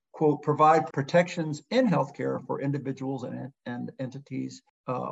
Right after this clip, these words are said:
on the basis of religious beliefs or moral convictions." So this is the Biden administration reversing, uh,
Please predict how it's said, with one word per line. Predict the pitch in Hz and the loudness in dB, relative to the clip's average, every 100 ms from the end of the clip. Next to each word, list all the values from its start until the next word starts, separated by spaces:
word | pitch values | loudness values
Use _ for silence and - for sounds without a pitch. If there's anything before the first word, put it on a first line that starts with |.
| - | -4
on | 131 | -2
the | |
basis | 120 139 - - - | 0 -2 -2 -10 -6
of | 113 | -4
religious | 117 120 156 180 147 | -4 2 2 4 0
beliefs | - 135 135 127 - - - | 0 0 0 -4 -10 -16 -6
or | 123 | -6
moral | 120 120 117 | -4 -8 -10
convictions." | 120 127 123 - - - - _ _ - | -12 -12 -12 -14 -18 -18 -20 _ _ -20
So | - 143 139 127 127 - | -4 2 2 2 -4 -2
this | 165 175 | 0 2
is | 160 | 0
the | |
Biden | 143 143 143 135 131 131 | 4 4 4 2 -4 -4
administration | 135 135 127 131 120 123 123 | -4 -4 -2 -4 -4 -6 -4
reversing, | 117 120 127 - 127 123 120 123 - | -2 -2 -4 -4 -6 -4 -6 -10 -12
uh, | 127 123 120 | -8 -6 -6